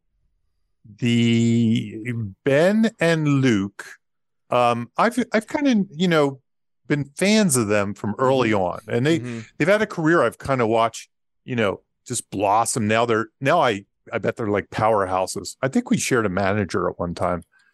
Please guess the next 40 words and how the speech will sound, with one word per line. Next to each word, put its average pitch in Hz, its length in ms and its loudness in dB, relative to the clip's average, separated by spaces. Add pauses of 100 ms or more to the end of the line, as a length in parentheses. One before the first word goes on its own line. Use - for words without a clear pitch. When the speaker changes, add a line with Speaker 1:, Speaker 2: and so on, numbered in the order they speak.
(140)
Speaker 1:
Um, 113 280 0
and 147 120 2
same 190 220 2
with 185 100 2
David 123 300 2
Bruckner, 101 380 -2
by 90 180 -4
the 90 80 -4
way. 92 420 0
He, 104 80 -2
he 104 60 0
was 98 140 -2
in 95 120 0
the 92 80 0
same 95 400 0 (140)
group. 113 240 0 (200)
Speaker 3:
I 120 100 -12
was 143 100 -10
gonna 311 100 4
Speaker 1:
David 208 100 -2
Speaker 3:
say, 131 180 -8
he's 160 240 -8
a 139 140 2
V 117 200 -2
H 127 200 0
S 165 200 -2
guy. 82 300 -8 (200)
Speaker 1:
He's 131 140 2
a 120 40 2
V 117 140 4
H 117 140 2
S 151 180 2
guy. 101 320 0 (140)
And 135 220 0
Speaker 3:
Yeah. 113 140 -6
Speaker 1:
he's 160 160 2
another 170 360 4
one 113 260 2
that 101 140 2
I've 101 180 0